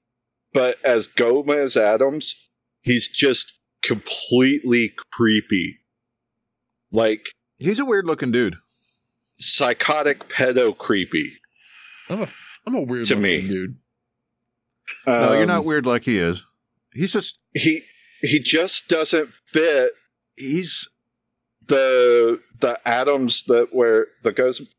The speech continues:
Speaker 1: Gomez Addams that we're used to. I mean, you, you think back to the, to the series from the, from the sixties and the,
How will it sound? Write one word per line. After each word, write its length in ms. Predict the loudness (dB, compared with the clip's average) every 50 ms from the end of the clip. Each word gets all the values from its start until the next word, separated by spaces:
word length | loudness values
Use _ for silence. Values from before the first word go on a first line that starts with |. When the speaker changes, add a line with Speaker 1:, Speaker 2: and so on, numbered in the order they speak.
| _
Speaker 1:
Gomez 440 | 0 0 0 2 2 2 0 2 2
Addams 420 | 2 2 2 2 0 -2 -2 0
that 180 | 0 0 0 2
we're 140 | 2 0 0
used 380 | 2 0 0 0 0 -2 -2
to. 240 | 0 2 2 2 2 2
I 60 | 0
mean, 260 | 0 0 -2 -2 0
you, 300 | 0 0 0 0 -2 -4 -8 _ _
you 180 | -2 -2 -2 0
think 260 | 0 -2 -2 -2 0
back 240 | 0 0 0 -2 -4
to 100 | -4 -2
the, 240 | 2 2 2 2 0 -2 _ _ _ _ _ _ _ _ _ _ _ _ _ _ -2
to 120 | -2 0
the 160 | 2 2 2
series 640 | 2 2 0 2 2 2 2 0 0 0 -2 -4 -4
from 340 | -2 0 0 0 0 0
the, 380 | 0 2 4 4 4 2 0 -2 _ _ _ _
from 220 | -4 -2 0 0
the 120 | 0 0 0
sixties 800 | 0 0 0 0 0 -2 -2 0 2 2 2 2 2 0 -2 -4 -4 -2
and 340 | -2 0 0 0 0 0 0
the, 440 | 2 2 2 4 4 2 2 0